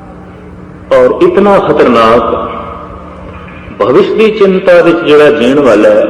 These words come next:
ਉਹਨੂੰ ਨਹੀਂ ਆਖਿਆ। ਜਿਹੜਾ ਮਾਜ਼ੀ ਦੀ ਯਾਦਾਂ ਵਿੱਚ ਜੀ ਰਿਹਾ, ਬੜਾ ਖਤਰਨਾਕ ਹੈ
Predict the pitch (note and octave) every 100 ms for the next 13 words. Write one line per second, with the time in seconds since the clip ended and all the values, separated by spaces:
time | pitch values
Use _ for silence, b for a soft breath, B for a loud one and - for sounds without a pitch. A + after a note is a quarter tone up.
0 | C#3+ C#3+ C#3 C#3+ G#2 D2 - - - -
1 | - - - - - - - - - -
2 | A#2+ D#3+ D3+ A2 A2 D3+ A#3 A#3 A3+ G#3
3 | G3 F#3 F#3 F3+ - A#2+ C#3 E3 C3 A2+
4 | - D3+ - - - C#2+ - -